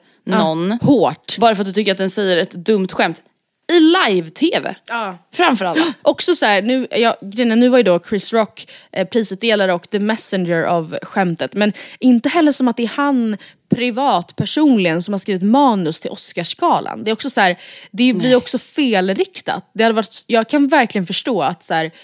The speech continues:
Speaker 1: efter en sån här grej, efter ett sånt skämt, det var opassande och så här, över gränsen, och alla har ju också egna gränser för när skämt går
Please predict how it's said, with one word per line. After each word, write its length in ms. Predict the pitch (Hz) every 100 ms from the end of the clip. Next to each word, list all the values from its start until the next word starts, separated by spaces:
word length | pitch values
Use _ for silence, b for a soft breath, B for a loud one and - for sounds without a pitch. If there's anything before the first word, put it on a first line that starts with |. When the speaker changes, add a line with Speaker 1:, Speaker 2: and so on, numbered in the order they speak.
| b b b
Speaker 1:
efter 320 | 226 233 - 185
en 140 | 170
sån 140 | 175
här 140 | 180 170
grej, 200 | 185 185
efter 280 | 214 - 170
ett 80 |
sånt 260 | - 165 160
skämt, 340 | - 294 269 196
det 100 | 180
var 240 | 220 214
opassande 720 | 202 - 208 - 196 185 180
och 80 | 175
så 80 | 185
här, 100 | 170
över 200 | 185 190
gränsen, 460 | 190 180 180 185 180
och 80 |
alla 180 | 190 185
har 80 | 190
ju 80 | 180
också 180 | 175 -
egna 300 | 180 196 202
gränser 420 | 190 180 165 175
för 120 | 175
när 160 | 165 165
skämt 440 | - 165 156 -
går 360 | - 160 151